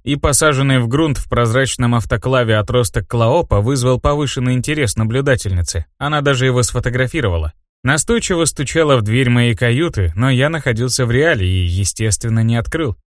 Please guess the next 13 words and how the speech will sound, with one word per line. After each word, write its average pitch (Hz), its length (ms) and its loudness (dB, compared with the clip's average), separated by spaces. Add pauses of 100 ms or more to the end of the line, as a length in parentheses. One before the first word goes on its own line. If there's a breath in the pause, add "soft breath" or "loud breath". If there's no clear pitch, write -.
(140)
Потом 170 380 2
долго 160 320 2
слушала 151 440 -2
выступления 117 600 0
Барда 127 340 0
в - 80 -6
кают-компании 123 880 -2
и 104 140 -4
много 131 360 0
общалась 127 500 0
с - 40 0
Василием 117 520 -2
Андреевичем. 117 720 -4